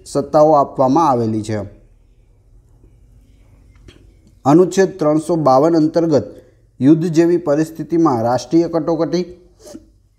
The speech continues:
અનુચ્છેદ ત્રણસો છપ્પન અંતર્ગત રાજ્યની બંધારણીય કટોકટી એટલે કે રાષ્ટ્રપતિ શાસન તથા અનુચ્છેદ ત્રણસો સાઠ અંતર્ગત નાણાકીય કટોકટી જાહેર કરી શકાય છે.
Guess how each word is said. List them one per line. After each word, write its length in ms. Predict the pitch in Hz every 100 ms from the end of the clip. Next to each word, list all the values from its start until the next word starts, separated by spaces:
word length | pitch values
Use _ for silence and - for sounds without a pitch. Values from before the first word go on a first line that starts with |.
| _ _ _ _ _ 127
અનુચ્છેદ 440 | 143 165 185 175
ત્રણસો 340 | 147 156 156 -
છપ્પન 420 | 151 131 165 170
અંતર્ગત 600 | 143 156 165 156 107 -
રાજ્યની 540 | 110 120 131 123 156 165
બંધારણીય 640 | 135 117 127 139 156 165
કટોકટી 540 | 160 151 160 165 175
એટલે 400 | 180 135 131 160
કે 220 | 160 151 107 - - _ _ _ 110
રાષ્ટ્રપતિ 580 | 127 143 175 160 165
શાસન 440 | 170 165 160 185 190 180 - _ _
તથા 340 | 175 175 156 - - - _ _ 120
અનુચ્છેદ 480 | 151 180 202 190
ત્રણસો 380 | 165 160 160 180
સાઠ 380 | 175 165 165 170
અંતર્ગત 800 | 147 147 160 165 147 123 - -
નાણાકીય 600 | 107 113 131 175 - 175
કટોકટી 560 | 180 151 147 156 151 143
જાહેર 420 | 110 123 131 185
કરી 360 | 202 - 139 135
શકાય 360 | 127 113 113
છે. 160 | 98 107